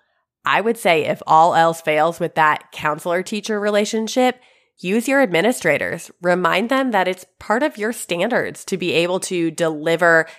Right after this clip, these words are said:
classroom lessons as part of your comprehensive counseling services in a school. This is an intervention that is gonna reach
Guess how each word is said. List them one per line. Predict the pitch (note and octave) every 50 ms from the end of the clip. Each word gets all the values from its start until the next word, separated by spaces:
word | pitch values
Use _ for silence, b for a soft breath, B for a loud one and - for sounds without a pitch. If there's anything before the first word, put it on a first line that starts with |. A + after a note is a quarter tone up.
| B B B
classroom | - - F3 D3+ F3 - - F3+ E3+ D#3+
lessons | D#3 D3+ D#3 - - D3+ D3 C#3+ D3 D3+ - -
as | D#3+ D3+ -
part | - - D#3+ D#3 C#3+
of | D#3 D3+
your | D3+ C#3 C3+
comprehensive | C3+ D3 C#3+ D3 C#3+ D3+ D3 D3 D#3+ C#3+ C#3+ C#3+ - - C#3+ C#3 C#3 - -
counseling | - - D#3 C#3+ D3 - C#3 C3 C#3+ D3
services | - - D3 B2 B2 C3+ C3+ - A2+ F2 G#2 - -
in | - C#3+ B2
a | A#2+ C3+
school. | - - - A#2+ G2 G#2 B2+ E3+ _ _ _ _ _ _ _
This | - E3 F3+ - -
is | F#3+ F3+ E3+
an | E3+ - -
intervention | - E3 E3 E3 E3 D#3+ C#3+ D3 D#3+ - - G#3+ A3 A3 A3
that | G3 F3 E3+
is | D#3+ -
gonna | - E3 D#3+ D#3+ D#3
reach | C#3+ D#3 D#3 D#3 D3+ -